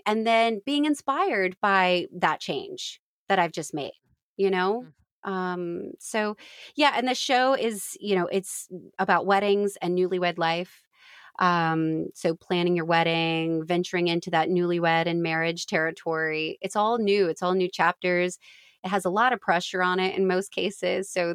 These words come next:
Speaker 1: this
Speaker 2: Yeah.
Speaker 1: show is about talking to experts and, um, in a wide variety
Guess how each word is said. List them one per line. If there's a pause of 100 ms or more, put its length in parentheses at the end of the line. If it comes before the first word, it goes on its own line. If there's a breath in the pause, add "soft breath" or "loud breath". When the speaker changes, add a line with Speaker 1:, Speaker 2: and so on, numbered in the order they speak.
Speaker 1:
this
Speaker 2:
Yeah.
Speaker 1:
show
is
about
talking
to
experts
and, (640 loud breath)
um,
in
a (160)
wide
variety